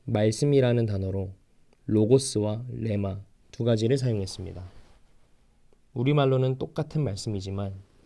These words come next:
둘의 의미는 조금 다릅니다. 일반적으로 성경에 기록된 말씀은 로고스입니다. 레마는 입으로 나온 말씀, 이야기된 말씀이란 뜻인데 특정한 때와 상황에 맞춰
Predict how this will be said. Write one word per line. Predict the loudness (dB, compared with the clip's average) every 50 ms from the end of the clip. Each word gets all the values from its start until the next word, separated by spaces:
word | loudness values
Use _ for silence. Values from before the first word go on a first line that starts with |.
| _ _ _ _ _ _
둘의 | -8 -4 0 0 2 2 0
의미는 | -2 -2 -4 -4 -4 -6
조금 | -6 -6 -6 -4 -4
다릅니다. | -6 -4 -6 -6 -6 -8 -10 -10 -12 -14 -16 -20 _ _ _ _ _ _ _ _ _ _ _ _ _ _ -20 -20 _ _ _ _ _ -20 -20 -20 -20 -20 -16 -8 -4 -2
일반적으로 | 0 2 4 4 4 4 4 4 4 2 2
성경에 | 0 0 -2 -2 0 2 2 2 2 2
기록된 | 0 -2 -4 -4 -2 -2 -2 0
말씀은 | 0 -2 -4 -4 -6 -6 -4 -4 -4 -6 -6 -6
로고스입니다. | -2 0 2 2 2 2 0 -2 -4 -6 -6 -6 -8 -8 -10 -12 -14 -16 _ -20 -20 _ _ -20 -20 _ _ -20 -20 -20 _ _ _ _ _ -12 -6
레마는 | -2 0 0 2 2 2 2 0 0 0
입으로 | 0 0 2 4 4 4 4
나온 | 4 2 0 0 -2
말씀, | -2 -4 -6 -8 -10 -10 -10 -10 -10 -12 -16 _ _ _ _ _ _ _ -20 -20 _ -6
이야기된 | 0 2 4 4 4 2 0 -2 -2 0 0 0 0
말씀이란 | -2 -4 -6 -6 -4 -2 -2 -2 -2 -2 -4
뜻인데 | -6 -8 -8 -8 -8 -6 -6 -6 -8 -8 -14 _ _ -20 -20 -20 _ _ _ _ _ _ _ _ _ _ _ _ -20
특정한 | -20 -8 -2 2 2 4 4 4 2
때와 | 2 2 2 2 2 0
상황에 | 0 0 0 2 2 2 2
맞춰 | 0 0 -4 -6 -8 -8 -6 -6 -8